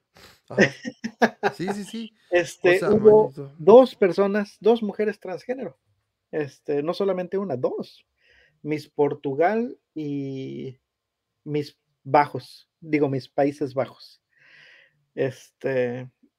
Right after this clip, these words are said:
Speaker 2: ah, y hubo la Miss Nepal, que,
Speaker 1: Sí.
Speaker 2: este, que
Speaker 1: Gordis, gordis, super gordis.
Speaker 2: Ajá.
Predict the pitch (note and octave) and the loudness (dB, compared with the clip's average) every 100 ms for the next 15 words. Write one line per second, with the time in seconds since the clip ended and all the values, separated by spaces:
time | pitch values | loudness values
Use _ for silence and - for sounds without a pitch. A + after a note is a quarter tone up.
0 | _ _ D3+ D3 C#3+ C#3 C#3 C#3 C3+ - | _ _ -4 -2 -2 -2 -2 -4 -6 -10
1 | _ E3+ E3+ F3+ E3 F3 F3+ G3+ _ _ | _ 2 6 6 6 6 4 -2 _ _
2 | _ - C#3+ C#3+ C3 C#3+ C3 D#3 G3+ G#3+ | _ -4 0 0 0 -2 0 0 0 -6
3 | _ _ _ _ _ - - _ - B2+ | _ _ _ _ _ -20 -20 _ -8 -6
4 | B2 - B2 A#2+ A#2 A#2 A#2 - C#3+ - | -6 -4 0 0 0 -2 -4 -10 -14 -4
5 | C3+ B2+ B2 A#2+ A#2+ D3+ C#3 C#3+ - _ | 0 0 0 -2 -2 -2 -4 -10 -16 _
6 | _ _ _ _ _ B2 A#2+ A#2+ C#3 C3+ | _ _ _ _ _ -10 -8 -4 -4 -4
7 | C#3 - - D#3 D3+ F#3 | -10 -18 -8 -6 -4 -8